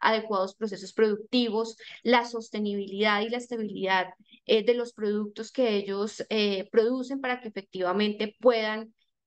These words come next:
eh, considerarse, pues, competitivos en términos de, de, del espacio del mercado, eh, creo que es una, una posibilidad muy grande. Y quisiera compartir también otra experiencia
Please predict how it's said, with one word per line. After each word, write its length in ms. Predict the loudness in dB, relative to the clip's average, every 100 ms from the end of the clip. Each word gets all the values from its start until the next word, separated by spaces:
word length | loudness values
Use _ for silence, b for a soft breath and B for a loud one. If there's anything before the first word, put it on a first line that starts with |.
| _ 2
eh, 340 | 4 0 -4
considerarse, 800 | 0 0 0 0 2 0 -2 -6
pues, 180 | -6 -4
competitivos 840 | -2 0 -2 -2 0 2 2 0
en 120 | -4 -8
términos 460 | -8 -4 -4 0
de, 400 | 2 2 0 -6 _ _ _ _ -2
de, 800 | 2 4 4 0 -4 -6 -10 -12 _
del 140 | 0 0
espacio 480 | -2 0 0 0
del 160 | -4 -2
mercado, 580 | -4 2 4 4 0 -10 B B -2
eh, 220 | 2 2
creo 200 | 2 0
que 80 | 0
es 140 | -2 0
una, 500 | 0 4 4 4 2
una 220 | 0 0
posibilidad 520 | -4 -4 0 2 2
muy 120 | 2
grande. 300 | 4 4 2 -8 _ _ _ b _ 2
Y 520 | 4 4 0 -4 -10 -4
quisiera 520 | -2 2 4 4 0
compartir 460 | -2 -2 -4 -6
también 280 | -2 2 2
otra 180 | 2 -2
experiencia 840 | 0 2 4 4 2 0 -2 -2